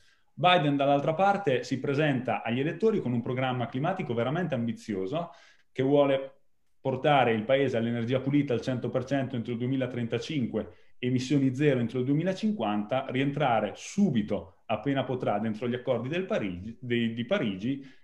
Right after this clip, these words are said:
e reintroducendo tutte le norme depennate da Trump che si riferivano alle prime misure prese da Obama prima che lasciasse la candidatura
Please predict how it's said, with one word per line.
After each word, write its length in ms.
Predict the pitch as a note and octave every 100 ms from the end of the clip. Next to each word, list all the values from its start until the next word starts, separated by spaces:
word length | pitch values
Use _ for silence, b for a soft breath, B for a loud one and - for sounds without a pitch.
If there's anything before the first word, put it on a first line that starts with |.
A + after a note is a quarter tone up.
| B
e 460 | - D3+ - - - _ _ - _
reintroducendo 1300 | - D3 F#3 F3+ - C#3 C#3+ E3 G3 G#3 C#3+ B2+ C3+
tutte 260 | E3+ C#3+
le 80 | C3
norme 300 | C#3+ C#3+ B2
depennate 520 | A#2+ - D3 C3 A2
da 140 | D#3 F#3+
Trump 560 | A2+ G#2 G#2 - D3
che 120 | C#3+ B2
si 120 | B2+
riferivano 680 | B2 D3 A#2 A2+ A#2+ B2+ B2+
alle 600 | B2 A2 - - - A#2
prime 300 | C3+ C#3+ A#2
misure 380 | B2+ B2 B2+ A#2
prese 260 | C3+ A#2
da 120 | C#3 E3+
Obama 380 | C3 G#2+ G#2+
prima 280 | G#2+ A2+ G#2+
che 100 | G2+
lasciasse 420 | F#2+ - G#2 -
la 100 | A2+
candidatura 840 | G#2 A2 A#2+ C3+ A2+ G2+ G#2 -